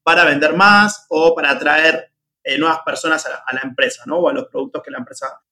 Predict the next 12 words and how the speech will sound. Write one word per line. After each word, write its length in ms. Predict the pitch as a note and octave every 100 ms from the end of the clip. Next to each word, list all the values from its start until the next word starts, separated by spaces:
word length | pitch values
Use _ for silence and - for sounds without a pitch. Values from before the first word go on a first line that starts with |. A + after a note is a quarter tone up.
| _ _ _
ofrece. 560 | - C3 C#3 A#2 - - _ _ _ _ _ _ _ _
Y 440 | A3+ B3 C4+ - _ _ _ -
yo 180 | -
creo 180 | C#4 D4+
que 300 | A#3+ G3+ - C4
esto, 520 | C#4 - - A3+ A#3
el 120 | F3
marketing 420 | G#3+ C#4+ C4+ A3+
para 180 | F#3+ E3
mí 120 | F#3
es 120 | G3+ D#3+
bueno. 300 | D#3 C3